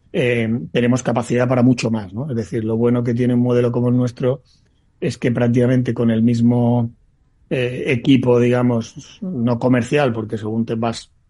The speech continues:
creciendo en zonas y en proyectos tienes que, que tener más equipo comercial, pero la parte, digamos, de estructura de equipo, pues lo mismo es, nos da, eh, vender cien viviendas que tres mil, ¿no?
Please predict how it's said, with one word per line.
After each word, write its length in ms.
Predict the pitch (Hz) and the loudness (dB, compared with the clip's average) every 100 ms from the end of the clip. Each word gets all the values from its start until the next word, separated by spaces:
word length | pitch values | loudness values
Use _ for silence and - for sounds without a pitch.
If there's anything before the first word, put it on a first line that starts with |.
| _ 247 _ 208 - | _ -20 _ -12 -12
creciendo 840 | - 120 113 135 127 120 117 120 - - | -4 -4 0 0 2 2 2 -2 -6 -8
en 200 | 110 117 | -4 -4
zonas 500 | 139 131 120 113 - | -2 -2 -2 -6 -6
y 180 | 123 123 | -4 -2
en 100 | 113 | -2
proyectos 480 | 117 131 123 117 | 0 -2 -4 -10
tienes 220 | - 117 110 | -8 -8 -6
que, 180 | 110 113 - 113 | -10 -10 -12 -12
que 120 | - | -10
tener 260 | 113 120 113 | -6 -4 -2
más 220 | 113 117 | -2 -6
equipo 240 | 120 117 120 | -6 -4 -2
comercial, 460 | 120 117 131 190 - _ - - - | -2 -2 -4 -6 -10 _ -20 -20 -2
pero 160 | 131 | 2
la 140 | 120 113 | 2 2
parte, 260 | 120 117 | 0 0
digamos, 600 | 127 123 123 123 117 - - - _ - | 2 2 2 2 0 -6 -20 -20 _ -6
de 180 | 139 | -2
estructura 640 | 127 - 120 110 131 120 120 | -2 0 -4 0 2 2 4
de 80 | 120 | 2
equipo, 440 | 113 117 131 147 - _ _ | 2 0 0 -4 -8 _ _
pues 160 | - 117 | -2 0
lo 100 | 117 | 2
mismo 720 | 117 120 123 123 123 120 139 - | 2 2 2 2 2 2 -2 -4
es, 220 | 131 - - | -6 -4 -4
nos 640 | 131 123 123 120 117 117 | -2 0 0 0 0 0
da, 300 | 123 117 110 _ _ _ _ | 0 -2 -4 _ _ _ _
eh, 300 | 175 123 120 117 | -2 0 0 0
vender 420 | 117 117 123 120 | 2 4 2 0
cien 300 | - 127 123 | 0 2 4
viviendas 580 | 120 120 123 131 135 135 | 2 2 2 2 0 -2
que 440 | 135 117 113 110 | -2 0 0 -2
tres 220 | 110 107 | -4 -2
mil, 240 | 117 113 98 | 0 0 -2
¿no? 160 | 202 | -8